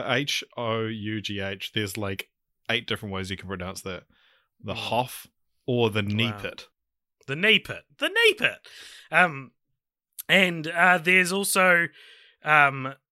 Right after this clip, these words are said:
Speaker 2: there's also anecdote, which is, I've decided just now, is an
Speaker 1: Yeah.
Speaker 2: anecdote that maybe isn't that good of an anecdote. <laughs>
Speaker 1: Yeah. Um, do you know what there is no name for?
Speaker 2: Tell me.
Speaker 1: Your, um, 'cause, you know, there, there's, like,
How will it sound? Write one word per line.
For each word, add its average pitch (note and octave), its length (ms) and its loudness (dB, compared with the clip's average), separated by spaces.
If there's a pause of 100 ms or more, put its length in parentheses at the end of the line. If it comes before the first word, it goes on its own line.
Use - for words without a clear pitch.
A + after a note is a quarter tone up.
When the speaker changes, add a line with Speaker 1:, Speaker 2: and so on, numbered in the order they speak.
(240)
Speaker 2:
there's D#3+ 220 -4
also F3 220 -2
anecdote, C#3 720 0
which A#2 220 -8
is, G#2+ 300 -10
I've B2+ 200 -2
decided B2 460 -2
just B2 200 -8
now, A#2 280 -2
is A#2+ 180 -8
an A#2+ 60 -14
Speaker 1:
Yeah. G#2 80 -6
Speaker 2:
anecdote C3 600 2 (200)
that B2 180 0
maybe C3 380 2
isn't A#2 240 -4
that A2+ 160 -4
good A2 120 -6
of G#2+ 100 -6
an G#2 100 -6
anecdote. G2 520 -12 (100)
<laughs> - 120 -8
Speaker 1:
Yeah. G2 300 -4 (460)
Um, C#3+ 560 0
do - 80 2
you D#3 40 6
know F3+ 100 8
what G3 80 4
there D#3 120 6
is C3 240 2
no A#2 140 4
name G2 260 0
for? F#2 400 -6 (580)
Speaker 2:
Tell A2+ 200 -6
me. G2+ 180 -12
Speaker 1:
Your, B2+ 760 2 (160)
um, B2 500 0
'cause, C#3+ 200 0
you E3+ 60 4
know, E3+ 80 2
there, F3 140 2
there's, D3 260 0
like, A2 420 -2